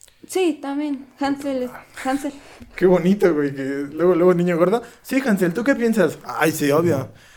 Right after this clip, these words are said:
Speaker 2: En vez de comerme cuarenta y cinco salchitacos, hubiera ido ahí a, "Ay, mira estos dinosaurios". <laughs> Ojalá fueran de cebolla, cabrón, no mames. No, pero, cuen-,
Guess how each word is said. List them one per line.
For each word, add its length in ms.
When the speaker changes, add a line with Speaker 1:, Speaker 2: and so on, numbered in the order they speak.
Speaker 2:
En 80
vez 120
de 80
comerme 360
cuarenta 380
y 60
cinco 300
salchitacos, 680
hubiera 280
ido 200
ahí 160
a, 420
"Ay, 320
mira 200
estos 140
dinosaurios". 720
<laughs> 320
Ojalá 280
fueran 220
de 100
cebolla, 460
cabrón, 360
no 80
mames. 1080
No, 160
pero, 560
cuen-, 240